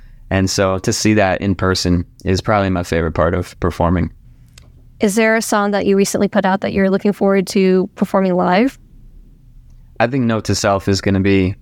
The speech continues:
Speaker 1: the, the, the best one of this next tour. I'm ending every show with it. We have, like, this, you know, I, I added some production and made it this big grand finale. So it's definitely gonna be a moment for sure.
Speaker 2: Don't miss it if you haven't gotten your tickets yet. Check it out.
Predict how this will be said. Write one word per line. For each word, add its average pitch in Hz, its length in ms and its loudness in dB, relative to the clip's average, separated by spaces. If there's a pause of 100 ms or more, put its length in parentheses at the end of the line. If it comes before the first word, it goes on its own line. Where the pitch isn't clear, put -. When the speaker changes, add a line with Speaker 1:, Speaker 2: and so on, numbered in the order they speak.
Speaker 1:
the, 92 340 2
the, 95 200 -2 (580)
the 104 120 -2
best 95 340 0
one 92 340 0
of 90 180 -2
this 87 180 -2
next 90 240 -2
tour. 87 320 0
I'm 104 260 0
ending 101 300 -2
every 92 200 0
show 92 240 0
with 92 140 0
it. 90 220 -2 (340)
We 101 120 0
have, 92 140 2
like, 92 180 0
this, - 280 -2
you 95 60 2
know, 90 260 0
I, 98 240 -2
I 101 100 2
added 98 280 0
some 90 180 0
production 98 580 0
and 90 240 0 (600)
made 98 200 0
it 90 80 0
this 95 120 0
big 101 260 0
grand 95 300 0
finale. 92 420 0
So 92 240 0
it's 92 320 -2
definitely 104 340 0
gonna 98 160 0
be 90 280 2
a 92 100 0
moment 92 400 2
for 87 80 -2
sure. 90 400 -2 (540)
Speaker 2:
Don't 220 160 0
miss 233 200 -2
it - 280 -2
if 214 140 -4
you 214 60 2
haven't 202 140 -2
gotten 208 140 0
your 185 80 0
tickets - 340 -4
yet. - 240 -4 (400)
Check - 220 -6
it 190 80 -2
out. 196 240 0